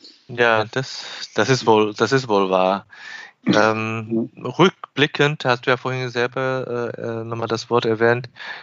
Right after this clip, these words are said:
Speaker 1: äh, ich, ich würde, äh, mit, äh, ich würde mich interessieren,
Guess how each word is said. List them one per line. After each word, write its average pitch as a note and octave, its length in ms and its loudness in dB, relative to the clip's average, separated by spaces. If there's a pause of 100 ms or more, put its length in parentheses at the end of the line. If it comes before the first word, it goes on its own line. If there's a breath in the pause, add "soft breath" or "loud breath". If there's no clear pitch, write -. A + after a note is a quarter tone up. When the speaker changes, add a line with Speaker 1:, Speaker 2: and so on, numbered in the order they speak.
(140 loud breath)
Speaker 1:
äh, A#2 280 4
ich, A#2+ 360 -2
ich - 140 -6
würde, B2 680 4
äh, - 20 -14
mit, B2+ 180 -4 (680)
äh, A#2+ 240 0
ich - 100 -4
würde C#3 140 4
mich A#2+ 160 -2
interessieren, B2 540 0